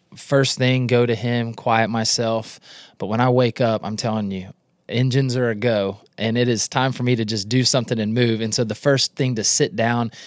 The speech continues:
and to close my eyes again, it just goes against what my <laughs> body wants me to do. It just doesn't work out. Then I'm distracted and thinking of things.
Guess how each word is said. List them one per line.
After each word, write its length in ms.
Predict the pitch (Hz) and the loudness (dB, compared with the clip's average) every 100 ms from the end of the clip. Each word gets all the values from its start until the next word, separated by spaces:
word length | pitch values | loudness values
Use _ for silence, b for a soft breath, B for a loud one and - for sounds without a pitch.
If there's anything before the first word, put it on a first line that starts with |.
| B | B
and 80 | 113 | -6
to 40 | 113 | 0
close 280 | - 139 120 | 6 6 6
my 220 | 117 127 | 6 6
eyes 100 | 113 | 4
again, 300 | 107 113 110 | 2 2 2
it 60 | |
just 180 | 107 104 | 0 0
goes 180 | 127 117 | 2 2
against 240 | 113 117 120 | 0 -2 -4
what 120 | - | -6
my 100 | 101 - | -8 -4
<laughs> 60 | |
body 240 | 156 127 160 | -2 0 0
wants 260 | 131 123 | 0 0
me 100 | 120 | 0
to 100 | 113 | 0
do. 280 | 107 165 135 - B B B B | 6 8 8 4 B B B B
It 100 | 151 | 4
just 260 | 156 160 120 | 6 4 6
doesn't 260 | 160 156 143 | 6 6 4
work 220 | 139 135 | 4 6
out. 200 | 156 127 | 4 6
Then 120 | 147 | 4
I'm 100 | 143 | 4
distracted 600 | 120 - 139 131 135 123 | 2 2 4 4 2 -2
and 100 | 110 | -2
thinking 200 | 139 139 | 0 -2
of 60 | 117 | -2
things. 300 | 123 110 | -4 -4